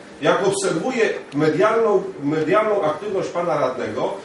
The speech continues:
to jest tak, że pan radny jest od tego, żeby ocenić to, to, to było nie tak, to byłoby nie tak, to było nie tak. Tak jakby pan radny w tej radzie w ogóle nie pracował.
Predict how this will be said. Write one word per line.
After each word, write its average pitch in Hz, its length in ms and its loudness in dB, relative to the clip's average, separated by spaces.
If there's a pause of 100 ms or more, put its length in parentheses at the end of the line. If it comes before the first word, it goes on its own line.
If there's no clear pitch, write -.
(160)
to 170 60 -2
jest 165 160 -2
tak, 208 180 2
że 170 100 -2
pan 185 260 2
radny 180 360 4
jest 156 220 -2
od 123 140 -6
tego, 180 220 0
żeby 151 240 -2
ocenić - 460 -6
to, 180 280 2 (120)
to, 190 200 4 (200)
to 170 140 4
było 185 300 6
nie 175 140 -2
tak, 170 360 -4
to 170 140 2
byłoby 180 460 2
nie 175 100 -4
tak, 170 260 2 (280)
to - 140 4
było 175 260 6
nie 160 120 4
tak. - 240 -4 (600)
Tak - 300 2
jakby - 440 2 (220)
pan 214 220 4
radny 185 460 2
w - 80 -6
tej 190 140 4
radzie 196 280 4
w 160 120 0
ogóle 247 340 2
nie 240 60 0
pracował. 220 460 2